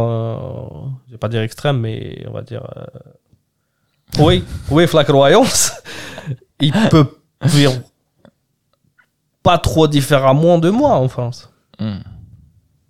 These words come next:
Speaker 1: Il fait ce qu'il veut, euh, voilà. Il y a des mosquées, il peut aller prier, enfin, je veux dire, euh, il fait le Hajj, il fait l'Umrah, il fait le Ramadan, euh, il y a aucun problème. Ce qui n'est pas le cas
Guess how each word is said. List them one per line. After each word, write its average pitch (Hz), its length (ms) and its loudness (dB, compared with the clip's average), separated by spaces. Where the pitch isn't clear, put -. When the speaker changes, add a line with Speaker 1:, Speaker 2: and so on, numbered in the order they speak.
Speaker 1:
Il 135 80 -6
fait - 140 -10
ce - 80 -12
qu'il - 160 -14
veut, 107 140 -6
euh, 156 680 -6
voilà. 190 520 -8
Il - 840 -20
y - 20 -8
a 117 60 -6
des 113 120 -8
mosquées, 202 680 -10
il 185 80 -14
peut - 180 -14
aller - 140 -16
prier, 202 840 -14
enfin, - 140 -20
je 120 80 -18
veux 117 60 -16
dire, 120 200 -18
euh, 104 220 -14
il 117 120 -16
fait - 80 -12
le 104 120 -14
Hajj, 156 180 -6
il 131 100 -10
fait - 100 -14
l'Umrah, 107 320 -6
il 165 60 -4
fait 120 120 -8
le 110 80 -6
Ramadan, 139 540 -4
euh, 127 120 -12
il - 60 -16
y - 20 -6
a 104 160 -8
aucun 120 260 -6
problème. 262 380 -8
Ce - 140 -12
qui 160 160 2
n'est 135 120 6
pas 127 220 2
le 120 60 0
cas - 400 -2